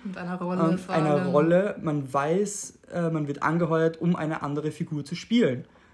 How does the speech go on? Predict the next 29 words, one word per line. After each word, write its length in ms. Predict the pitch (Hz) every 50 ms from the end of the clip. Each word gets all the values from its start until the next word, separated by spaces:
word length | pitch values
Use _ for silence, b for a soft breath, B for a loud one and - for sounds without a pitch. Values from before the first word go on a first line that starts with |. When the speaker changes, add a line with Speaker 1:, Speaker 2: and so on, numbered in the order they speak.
| b b b b -
Speaker 2:
Oder 120 | 147 143
generell 280 | 147 170 165 147 139 135
eine 140 | 139 143
Figur 300 | 131 - 151 - 151 139
zu 100 | - -
spielen. 420 | 127 - - - 131 120 120 127 - -
Speaker 1:
Mhm. 400 | 214 202 190 185 180 185 185 196 -
Speaker 2:
Und 440 | - 156 147 147 147 147 147 143 143
das 200 | 147 143 143 -
ist 380 | - 185 214 220 - - - -
bei 360 | 160 151 147 147 147 - - - - - - -
Casting-Shows 1120 | - 143 139 160 180 - - 214 208 208 185 - - 175 170 175 190 208 226 220 220 -
wie 60 | 170 160
Germany's 440 | - 160 147 143 147 143 135 - -
Next, 240 | 131 123 - - - 123 - - -
Next 320 | - 139 131 - - -
Topmodel 500 | - 147 - - 170 165 170 175 180 180 180 B B B B B _ _
nicht 500 | 151 147 151 160 170 196 196 185 - -
der 60 | 190 185
Fall. 380 | 185 - 185 190 190 147 - -
Speaker 1:
Genau, 280 | - - 208 202 190 185
das 80 | 180 180
Speaker 2:
Und 60 | 160
Speaker 1:
sind 100 | - -
Speaker 2:
das 120 | 170 180
Speaker 1:
ja 60 | 185
Speaker 2:
ist, 120 | 185 185 196
Speaker 1:
alles 220 | 196 190 190 - 170
Speaker 2:
ja. 200 | 180 - -